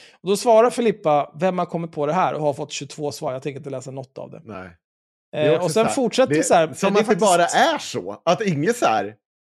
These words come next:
Speaker 2: nej, det här var helt vansinnigt det du skrev.
Speaker 1: Nej,
Speaker 2: Utan,
Speaker 1: men det är fakt-,
Speaker 2: jaha,
Speaker 1: det finns
Speaker 2: vem är det
Speaker 1: faktiskt
Speaker 2: som har
Speaker 1: en
Speaker 2: kommit på
Speaker 1: person
Speaker 2: det
Speaker 1: här som är,
Speaker 2: Ja.
Speaker 1: eh, en normal person.
Speaker 2: Ja.
Speaker 1: Theodor Koistinen
Speaker 2: Ja.
Speaker 1: har för första gången i sitt
Speaker 2: <laughs>
Speaker 1: liv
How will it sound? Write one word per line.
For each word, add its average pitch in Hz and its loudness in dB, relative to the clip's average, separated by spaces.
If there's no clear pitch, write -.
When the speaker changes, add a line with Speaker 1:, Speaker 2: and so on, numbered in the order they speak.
Speaker 2:
nej, 147 -2
det 117 -6
här 165 -2
var 392 -2
helt 101 -6
vansinnigt 101 -8
det 101 -8
du 92 -8
skrev. 90 -10
Speaker 1:
Nej, 90 -20
Speaker 2:
Utan, 220 4
Speaker 1:
men 247 2
det 285 4
är 247 2
fakt-, 311 2
Speaker 2:
jaha, - 2
Speaker 1:
det 277 4
finns 320 2
Speaker 2:
vem - 4
är 285 4
det 277 0
Speaker 1:
faktiskt - -4
Speaker 2:
som 226 -4
har 254 4
Speaker 1:
en 277 4
Speaker 2:
kommit 277 -2
på 285 -2
Speaker 1:
person 208 2
Speaker 2:
det 196 0
Speaker 1:
här 185 2
som 180 -2
är, 170 2
Speaker 2:
Ja. - 0
Speaker 1:
eh, 151 0
en 190 -6
normal 175 2
person. 160 -8
Speaker 2:
Ja. 127 -4
Speaker 1:
Theodor 269 2
Koistinen 311 -4
Speaker 2:
Ja. 117 -2
Speaker 1:
har 240 6
för 233 -6
första - 0
gången 214 2
i 180 0
sitt 175 -4
Speaker 2:
<laughs> 220 -2
Speaker 1:
liv 165 -2